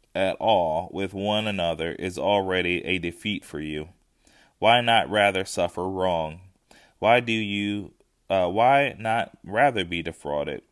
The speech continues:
But you yourself wrong and defraud even your own brothers. Or do you not know that the unrighteous will not inherit the kingdom of God? Do not be deceived, neither sexual immorality,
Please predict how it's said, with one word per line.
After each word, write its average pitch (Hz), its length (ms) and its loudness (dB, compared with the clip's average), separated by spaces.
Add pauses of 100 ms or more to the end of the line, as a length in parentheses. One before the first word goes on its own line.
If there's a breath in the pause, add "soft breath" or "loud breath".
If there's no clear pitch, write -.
(540 soft breath)
But 98 200 0
you 131 300 -2
yourself 110 680 0
wrong 101 600 2
and 98 180 -6
defraud 90 640 0 (220)
even 110 300 -2
your 95 140 -4
own 92 180 -4
brothers. 78 580 -6 (680 soft breath)
Or 127 280 4
do 110 100 -2
you 110 160 0
not 107 260 2
know 120 340 4
that 92 200 2
the 82 160 -2
unrighteous 98 720 -4
will 85 140 -4
not 90 420 -4
inherit 98 480 -4
the 78 100 -10
kingdom 87 300 -10
of 92 160 -4
God? 110 380 -2 (500 loud breath)
Do 123 160 -2
not 120 300 0
be 117 140 -2
deceived, 107 560 -4
neither 82 340 -6
sexual 73 460 -8
immorality, 107 880 -4